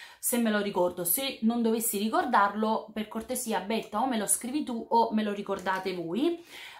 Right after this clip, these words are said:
Eh, lei ha fatto vedere altre due tipologie di prodotto, mi ha detto: "Melania, guarda che la linea si, eh, compone di quattro prodotti". In realtà nel primo Eurospin, quindi quando sono andata io,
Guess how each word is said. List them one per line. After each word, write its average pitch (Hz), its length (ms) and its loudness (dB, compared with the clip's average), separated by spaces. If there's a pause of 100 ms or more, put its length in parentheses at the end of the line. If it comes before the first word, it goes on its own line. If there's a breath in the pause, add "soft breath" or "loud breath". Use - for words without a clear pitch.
(100)
Eh, 220 320 4
lei 262 360 4
ha - 120 2
fatto 294 320 0
vedere 277 460 0
altre 269 540 2
due 247 240 4
tipologie 220 680 -2
di 208 100 -6
prodotto, 196 460 -4
mi 214 60 -2
ha - 20 -2
detto: 208 200 -6
"Melania, 254 280 2
guarda 226 260 4
che 226 300 -4
la 233 160 4
linea 233 400 2
si, 226 380 -2
eh, 208 280 -4
compone 220 460 0
di 226 80 -2
quattro 190 340 0
prodotti". 185 720 -6
In 226 80 -2
realtà 277 300 2
nel 202 160 -2
primo 311 200 4
Eurospin, 220 500 0
quindi 208 160 0
quando 190 180 -4
sono 208 160 -2
andata 214 260 0
io, 202 340 0